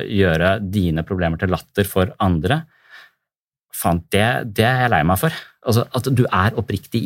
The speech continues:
i det øyeblikket og ser at, «Å, faen, det gjorde jeg nå, for det, nå var jeg for i systemet igjen. Jeg bare gikk, jeg lot det gå på autopilot, og den autopiloten min var mobbete.» Og det å ta ansvar for det igjen da, si, og det byr meg imot.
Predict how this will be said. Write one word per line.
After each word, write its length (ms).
i 100
det 160
øyeblikket 600
og 100
ser 240
at, 140
«Å, 100
faen, 240
det 140
gjorde 260
jeg 140
nå, 80
for 80
det, 140
nå 160
var 220
jeg 100
for 220
i 100
systemet 460
igjen. 160
Jeg 100
bare 140
gikk, 180
jeg 480
lot 160
det 80
gå 80
på 140
autopilot, 400
og 80
den 80
autopiloten 560
min 100
var 200
mobbete.» 500
Og 80
det 80
å 80
ta 80
ansvar 320
for 80
det 60
igjen 160
da, 80
si, 280
og 200
det 200
byr 200
meg 120
imot. 380